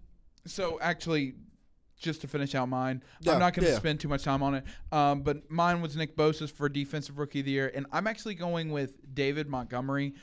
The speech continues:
Speaker 1: um, the Bears
Speaker 2: Who?
Speaker 1: running back. <laughs> Yeah, just
Speaker 2: <laughs> Okay.
Speaker 1: because he, he,
Speaker 2: Okay,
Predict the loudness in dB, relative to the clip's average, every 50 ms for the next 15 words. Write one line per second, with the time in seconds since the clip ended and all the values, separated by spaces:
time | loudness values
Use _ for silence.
0 | -20 -20 -14 -4 0 2 4 4 4 2 2 -2 -2 0 2 2 2 2 0 -2
1 | -2 0 2 4 4 8 12 12 12 12 12 12 12 12 12 10 8 6 4 0
2 | -4 -14 -16 -14 -14 -12 -8 -6 -4 -4 -2 0 0 0 0 0 -2 -4 -4 -2
3 | -4 -2 2 2 0 2 2 0 4 8 8 8 8 6 2 6 8 8 8 10
4 | 10 10 10 10 8